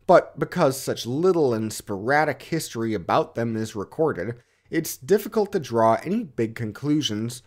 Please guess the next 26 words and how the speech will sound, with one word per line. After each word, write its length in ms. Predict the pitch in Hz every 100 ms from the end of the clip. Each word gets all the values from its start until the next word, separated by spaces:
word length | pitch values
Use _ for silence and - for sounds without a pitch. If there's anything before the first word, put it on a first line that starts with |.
| _
along 360 | 101 98 98 92
these 280 | 90 85 143
lines 600 | 180 160 120 123 123 -
with 160 | 113
any 180 | 90 82
certainty. 680 | - 196 - 80 76 65 113 _ _ _ _ _ _ _ _ _ _ -
What 240 | 165 160 151
we 160 | 151
do 300 | 123 - 196
know 520 | 196 233 233 80 90 _ -
is 320 | 143 135 135
that 260 | 151 - -
by 100 | 160
the 100 | 311
turn 260 | - 214
of 100 | 202
the 140 | 175 123
eighteenth 360 | 110 107 82
century, 580 | - 123 123 185 185 196 _ _ _ _ -
many 440 | 147 175 220 240
of 160 | 196 151
the 80 | 151
modern 500 | 123 123 135 139 117
constructs 840 | - - 131 139 - 110 90 - -
of 220 | 143 120
marriage 520 | 113 120 71 80